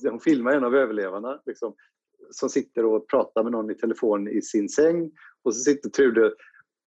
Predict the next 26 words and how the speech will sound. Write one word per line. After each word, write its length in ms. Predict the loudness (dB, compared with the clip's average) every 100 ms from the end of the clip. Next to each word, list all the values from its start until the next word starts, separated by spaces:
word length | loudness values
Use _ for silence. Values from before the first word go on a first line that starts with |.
| -4
Och 100 | -4
så 180 | 0 -2
titt-, 180 | 0 2
dels 180 | 0
så 60 | 0
tittar 180 | 0 0
jag 80 | 2
på 40 |
materialet 500 | 0 2 4 2 0
på 80 | -2
den 80 | 0
här 80 |
dagstagningen. 600 | 0 -2 -6 -6 -4 -2
Då 60 | -2
har 60 | 0
hon 80 |
filmat 280 | 0 -2 -2 -8
liksom 240 | -12 -8
i, 100 | -8 _ _ _ -10
jag 160 | -4
tror 100 | 0
hon 100 | 2
har 160 | 2 0 -4 _ _ _ _ _ -2
elva 420 | 0 2 0 -2 -4
timmar 480 | -2 -4 -4 -6
material 840 | -6 -8 -2 2 4 4 4 0